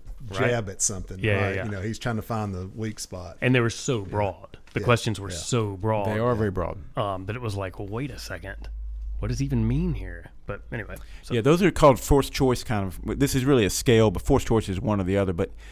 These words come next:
Speaker 3: but when, when a question has you like, "I don't really like any answer,"
Speaker 1: Mm-hmm.
Speaker 2: Right.
Speaker 3: but you have to pick one, then it's kinda like, remember that implicit bias
Speaker 1: Sure.
Speaker 3: test we took?
Speaker 1: Yeah.
Speaker 3: It, if you're forced to pick one,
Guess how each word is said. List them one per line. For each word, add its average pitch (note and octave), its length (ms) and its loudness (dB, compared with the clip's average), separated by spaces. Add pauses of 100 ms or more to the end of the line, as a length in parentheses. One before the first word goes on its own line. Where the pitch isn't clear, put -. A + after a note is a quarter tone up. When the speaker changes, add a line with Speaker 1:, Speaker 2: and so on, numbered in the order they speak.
(240)
Speaker 3:
but A2+ 120 4
when, A#2 260 2
when B2 180 2
a A2+ 40 0
question F#3+ 440 4
has C3 280 4
you A#2+ 60 2
like, G#2+ 200 0
"I A#2 240 -6
don't D#3 140 -4
really D3+ 180 2
like B2 260 2 (260)
any B2+ 240 2
answer," G2 500 -2 (240)
Speaker 1:
Mm-hmm. F#2 440 -4
Speaker 2:
Right. E2 180 -8 (340)
Speaker 3:
but A#2 160 4
you B2+ 140 4
have C3+ 320 4
to - 60 0
pick - 280 8
one, F#3+ 280 -8 (1120)
then B2+ 200 2
it's A#2+ 120 -2
kinda D3 160 0
like, C#3 140 0
remember C#3 220 2
that C3+ 100 6
implicit D3+ 380 2
bias D3 460 2
Speaker 1:
Sure. - 160 0
Speaker 3:
test D#3+ 120 2
we D#3+ 60 -2
took? E3 280 -4
Speaker 1:
Yeah. A2 120 -6 (200)
Speaker 3:
It, - 220 -2 (720)
if A#2 140 -2
you're C#3 100 6
forced - 480 6
to F#3+ 60 2
pick - 280 10
one, G2+ 360 -2